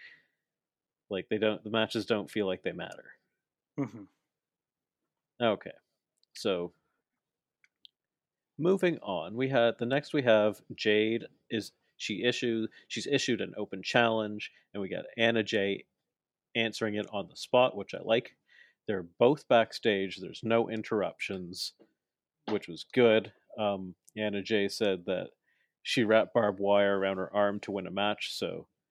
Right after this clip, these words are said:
Speaker 1: she'll, she's willing to do whatever it takes for the win. Jade said she doesn't care 'cause she's that bitch. Like, okay, yes. <laughs> Good stuff.
Speaker 2: <laughs> Yeah.
Speaker 1: <laughs> She didn't say much, but she doesn't
Speaker 2: It's,
Speaker 1: have to, I guess.
Speaker 2: it's w-,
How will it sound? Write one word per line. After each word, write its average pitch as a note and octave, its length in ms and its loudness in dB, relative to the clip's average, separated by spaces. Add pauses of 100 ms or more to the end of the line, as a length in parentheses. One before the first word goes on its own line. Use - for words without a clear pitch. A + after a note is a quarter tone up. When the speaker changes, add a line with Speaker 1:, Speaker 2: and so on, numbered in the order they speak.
(160)
Speaker 1:
she'll, G#2 340 -4
she's - 260 -2
willing G2+ 240 0
to F#2 80 -12
do G2 160 -4
whatever F2+ 320 -4
it D2 100 -16
takes G#2+ 240 -2
for - 140 -8
the F2 80 -6
win. C3+ 420 0 (400)
Jade G2+ 240 -2
said G2 160 -4
she - 120 -8
doesn't F#2 260 -8
care A#2 220 4
'cause - 140 -14
she's - 260 -8
that E2 260 -6
bitch. - 380 -4 (140)
Like, - 140 -20 (160)
okay, A#2 220 -2
yes. G2+ 360 -2 (800)
<laughs> - 840 -20
Good G#2 180 -2
stuff. - 360 -4 (200)
Speaker 2:
<laughs> G#3 80 -4 (600)
Yeah. C3 200 2 (180)
Speaker 1:
<laughs> - 180 -16
She C#3+ 160 4
didn't C#3+ 140 6
say B2 180 10
much, G#2 480 -2
but - 160 -10 (220)
she - 160 -2
doesn't F#3+ 100 2
Speaker 2:
It's, G2 80 -8
Speaker 1:
have G2 220 0
to, E2+ 160 -4
I F2 60 -4
guess. - 300 -8
Speaker 2:
it's - 280 -8
w-, B2 500 -12